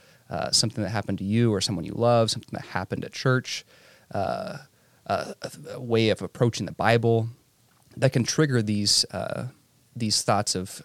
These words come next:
um, deconstruction. Okay, so this doesn't work for me anymore. This isn't how I think about things anymore. So what do I do with that? And so really, I like to think of deconstruction more as, uh, a renovation, um,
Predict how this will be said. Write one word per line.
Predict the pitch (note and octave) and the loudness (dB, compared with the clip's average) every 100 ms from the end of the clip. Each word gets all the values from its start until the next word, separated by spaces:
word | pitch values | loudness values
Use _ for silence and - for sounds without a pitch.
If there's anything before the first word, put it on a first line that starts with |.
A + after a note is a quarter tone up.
| - | -10
um, | D#2+ E2+ E2+ B2 _ _ _ - | -8 -8 -10 -12 _ _ _ -6
deconstruction. | A#2 A2+ A2 - F#2+ - G2+ | -4 0 0 0 -2 -2 -4
Okay, | G2+ G2 | 0 0
so | - G2+ F#2+ - - _ | 2 2 0 -4 -20 _
this | B2 | 4
doesn't | E3 D3 C3+ | 8 8 8
work | A2+ A#2 | 6 2
for | - G#2+ | 2 0
me | G2 E2 | 2 0
anymore. | F2+ F#2 G#1+ A1 | -2 -2 -4 -2
This | G#2 | 0
isn't | - A#2+ | 2 0
how | - - G2 | 0 0 2
I | - G2 | 2 -2
think | - A2 G#2 | -2 -4 -4
about | F#2+ D#2 - | -4 -4 -4
things | G#2+ G#2 | -6 -6
anymore. | A2 A2 | -6 -6
So | - F#2+ | -4 -4
what | G#2 | -2
do | G#2 | 0
I | G2 | -2
do | G2 G2 - | -2 -6 -6
with | - - - | -6 -10 -12
that? | - - - - - - - - - - - | -12 -14 -20 -20 -20 -20 -20 -20 -20 -18 -4
And | G#2+ | 4
so | - A2+ | 8 8
really, | A2 B2 F3 D3 | 8 8 10 10
I | C#3+ | 10
like | C#3 | 8
to | C3 | 4
think | B2 A2+ | 2 2
of | G#2 | 2
deconstruction | A2 G#2+ G#2+ A2+ - G#2+ | 2 2 2 0 0 2
more | G2+ B2+ C3+ | 4 6 4
as, | A2+ G#2 G2 F#2+ - | 4 2 4 4 2
uh, | A2 F2 D2 - | 0 0 -2 -6
a | A2+ | 2
renovation, | A2 A2+ G2+ A#2 A2 B2+ C#3 C#3 - _ - - - _ | 6 6 6 4 4 4 4 2 -4 _ -20 -20 -20 _
um, | A2+ G#2 F#2+ - - A2+ | 0 0 0 -2 -6 -8